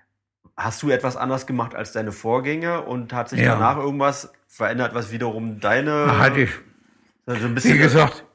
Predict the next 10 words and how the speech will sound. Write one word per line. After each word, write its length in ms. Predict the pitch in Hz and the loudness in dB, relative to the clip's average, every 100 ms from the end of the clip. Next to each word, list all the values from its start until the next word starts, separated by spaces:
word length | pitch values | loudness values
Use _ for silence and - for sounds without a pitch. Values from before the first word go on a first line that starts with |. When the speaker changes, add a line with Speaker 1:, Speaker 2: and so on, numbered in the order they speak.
| _ - - | _ -18 -8
Speaker 2:
wir 180 | - 135 | 2 6
hatten 280 | 156 160 165 | 6 4 2
beispielsweise 1000 | 151 151 - - - 190 160 139 147 127 - _ _ _ _ _ - - - _ _ _ _ | 4 4 4 -2 -2 2 4 6 4 2 -8 _ _ _ _ _ -20 -20 -20 _ _ _ _
in... 360 | 147 135 131 135 | 4 6 6 4
Äh, 300 | 135 143 - - - _ _ _ _ _ _ _ | 4 4 0 -6 -16 _ _ _ _ _ _ _
erstmal 760 | - 175 - 175 165 151 156 - - _ - | 4 4 6 8 8 8 6 2 -8 _ -2
<clears throat> 80 | - - 90 - _ _ _ _ _ _ _ _ _ _ _ _ _ _ _ _ _ _ _ _ _ _ _ _ _ _ _ _ - | 0 0 -4 -12 _ _ _ _ _ _ _ _ _ _ _ _ _ _ _ _ _ _ _ _ _ _ _ _ _ _ _ _ -2
habe 420 | 135 135 143 147 | 6 8 8 6
ich 220 | 160 135 | 2 2
versucht 880 | - 139 120 156 143 180 - - - | 0 -2 0 2 4 2 0 -10 -8